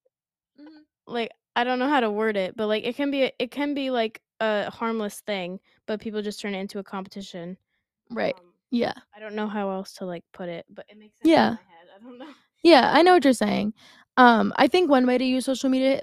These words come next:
Speaker 1: for good is to just really narrow down who you're following, 'cause then you can get more inspired from them. So, like I said, there's this
Speaker 2: Go,
Speaker 1: one
Speaker 2: like, just go off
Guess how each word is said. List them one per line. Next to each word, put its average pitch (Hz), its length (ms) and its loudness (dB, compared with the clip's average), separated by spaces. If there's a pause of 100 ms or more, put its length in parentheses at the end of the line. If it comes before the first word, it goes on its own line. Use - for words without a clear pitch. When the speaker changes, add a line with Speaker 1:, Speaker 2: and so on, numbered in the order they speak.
Speaker 1:
for 277 120 -2
good 254 240 0
is 233 200 -2
to 262 80 -4
just 233 180 -4
really 233 220 -2
narrow 220 260 0
down 202 360 -4
who 233 140 -4
you're 214 160 -4
following, 247 500 -2
'cause 294 100 -2
then 247 140 2
you 240 80 0
can 233 160 -2
get 220 160 -2
more 208 160 0
inspired 196 440 -2
from - 120 -8
them. - 240 -8 (320)
So, 226 340 4
like 240 200 0
I 240 60 -2
said, 196 240 -6
there's 226 160 -2
this 262 160 -8
Speaker 2:
Go, 240 60 -10
Speaker 1:
one 254 220 -6 (140)
Speaker 2:
like, 240 200 -14
just - 240 -12
go 247 140 -4
off 233 260 -4